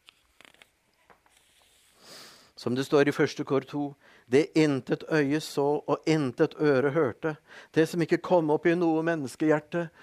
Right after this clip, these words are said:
det som vi, altså, vi ikke kunne finne på å tenke, det som Gud har gjort ferdig for dem som elsker ham.» Og det gjør jo oss, ikke sant? «Det har Gud åpenbart oss, for oss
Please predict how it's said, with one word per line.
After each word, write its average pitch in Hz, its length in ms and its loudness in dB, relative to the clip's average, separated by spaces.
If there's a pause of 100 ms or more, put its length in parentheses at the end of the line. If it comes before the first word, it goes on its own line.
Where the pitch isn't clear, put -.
(140)
det 151 100 2
som 170 160 -4
vi, 170 80 2
altså, 170 540 0
vi 180 100 0
ikke 175 220 -8
kunne 175 180 -4
finne 147 400 -4
på 170 160 -2
å 170 80 -2
tenke, 175 520 -4 (1120)
det 165 180 4
som 175 160 0
Gud 170 400 2
har 180 100 2
gjort 180 160 0
ferdig 175 600 0 (260)
for - 160 2
dem 165 240 2
som 180 180 -2
elsker 156 460 0
ham.» 180 160 -2 (880)
Og 127 100 -4
det 143 120 -2
gjør 139 120 -2
jo 143 140 -6
oss, - 240 -12
ikke 156 160 -12
sant? 170 320 -12 (680)
«Det 147 360 4
har 190 160 2
Gud 175 320 0 (100)
åpenbart 156 1120 0
oss, 196 320 -6 (240)
for - 440 0
oss 170 280 -4